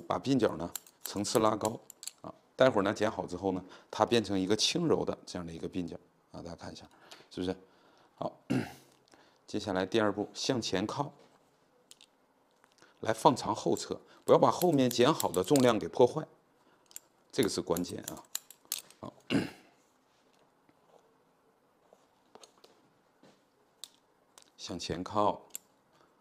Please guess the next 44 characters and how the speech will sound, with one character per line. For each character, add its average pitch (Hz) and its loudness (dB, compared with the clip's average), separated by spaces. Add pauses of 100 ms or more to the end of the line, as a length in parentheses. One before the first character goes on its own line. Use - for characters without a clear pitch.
(760)
这 - 0
个 156 8
时 - 4
候 123 6
呢， 139 4
你 107 0
会 107 0
发 123 -2
现 117 -2
你 95 -2 (400)
越 170 10
剪 92 2
越 120 6
少， - 2 (120)
对 - -6
吧？ 73 -10 (380)
因 110 0
为 117 4
我 101 4
们 104 2
始 80 0
终 92 -2
向 110 -2
前 - -8
去 104 -2 (420)
提 - -8
拉， 92 0 (160)
哎， 82 -8 (140)
到 113 4
这 127 0
一 120 4
片 104 -4
基 139 -4
本 139 0
上 107 -6
剪 - -8
不 76 -12
到 120 -2
了， - -6 (800)
所 127 0
以 - 4
呢， 117 4
后 151 4
边 110 4